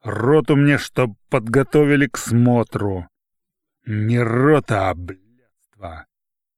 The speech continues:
Через неделю приеду сам и посмотрю. Ну, а затем вот вам мой совет. Первым делом очиститесь вы с солдатскими деньгами и с отчетностью.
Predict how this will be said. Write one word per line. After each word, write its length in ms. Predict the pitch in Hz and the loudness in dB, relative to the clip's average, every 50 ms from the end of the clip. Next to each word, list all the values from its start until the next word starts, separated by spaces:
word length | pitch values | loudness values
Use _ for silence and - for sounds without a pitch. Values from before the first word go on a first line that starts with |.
| _ _ _ _ _ _ _ _ _ _ _ _ _ _ _ | _ _ _ _ _ _ _ _ _ _ _ _ _ _ _
Через 320 | - - 110 107 110 107 98 | -10 -6 -2 -2 0 0 2
неделю 540 | 117 117 117 110 123 143 151 139 127 117 - | 2 2 2 2 2 2 4 2 2 0 0
приеду 500 | - 110 113 117 113 131 135 113 117 113 | -2 -2 0 2 2 2 2 2 0 -2
сам 560 | - - - - - 117 113 104 95 87 - _ _ _ | -4 -6 -8 -4 -2 -2 0 -2 -4 -6 -12 _ _ _
и 100 | - 113 | -12 -12
посмотрю. 1080 | 98 - - 127 - - - 113 120 123 - - 123 95 95 104 104 98 92 90 80 - _ _ _ _ _ _ _ _ _ _ _ _ _ _ _ _ _ _ _ _ _ _ _ _ _ _ _ _ _ _ _ _ _ _ - | -8 -6 -6 -6 -6 -4 -4 -2 -2 -2 -2 -6 -8 -6 -4 -4 -4 -4 -6 -8 -10 -12 _ _ _ _ _ _ _ _ _ _ _ _ _ _ _ _ _ _ _ _ _ _ _ _ _ _ _ _ _ _ _ _ _ _ -12
Ну, 520 | 104 101 104 107 110 113 113 113 110 92 - _ _ _ _ _ _ | -8 -6 -4 -4 -2 -2 0 -2 -2 -4 -8 _ _ _ _ _ _
а 140 | - 110 | -6 -4
затем 500 | 104 101 120 113 - 147 147 151 147 139 | -2 -2 -2 -2 0 0 0 2 2 0
вот 300 | 113 120 135 139 135 - | 0 2 2 0 0 0
вам 240 | - 127 139 139 139 | 0 0 0 2 2
мой 400 | 131 123 117 120 131 139 139 131 | 2 2 2 4 4 4 4 2
совет. 560 | - - - 139 139 139 139 123 110 101 - - - - - - - - - - - _ _ _ _ _ _ _ _ - | 0 -2 -2 0 0 2 2 2 0 0 -4 -8 -14 -14 -14 -16 -18 -20 -20 -20 -20 _ _ _ _ _ _ _ _ -6
Первым 680 | 120 120 123 123 120 117 107 110 110 107 104 101 98 | -4 -2 -2 -2 -2 -2 -2 -2 -2 -2 -4 -6 -6
делом 540 | 98 98 123 143 151 143 135 123 113 107 107 | -2 0 2 4 4 4 2 2 0 0 -2
очиститесь 1040 | 107 110 - - - - 135 143 160 165 - - - - 151 120 - 147 139 - - | -2 -4 -6 -8 -6 -2 0 2 2 2 0 -2 -4 -4 -2 0 0 0 0 0 -2
вы 220 | 113 110 131 139 | -2 0 0 0
с 40 | - | 0
солдатскими 1080 | - - - - 113 120 120 95 101 98 120 131 147 143 - - - - 139 127 135 131 | -2 -6 -4 -2 0 0 0 -2 -2 0 2 2 2 2 0 -4 -4 -2 2 2 2 2
деньгами 760 | 113 123 127 131 131 113 120 131 127 123 120 113 107 110 - - | 2 2 2 4 2 2 2 2 2 2 0 0 -2 -4 -6 -6
и 100 | - 139 | -6 -6
с 140 | - - 160 | -4 -2 -4
отчетностью. 1200 | 156 - - - - - 143 139 127 113 - 127 117 110 - - - - 113 101 92 85 82 | -4 -4 -6 -8 -4 0 0 0 0 0 -2 -2 -2 -2 -4 -8 -8 -6 -4 -4 -4 -6 -10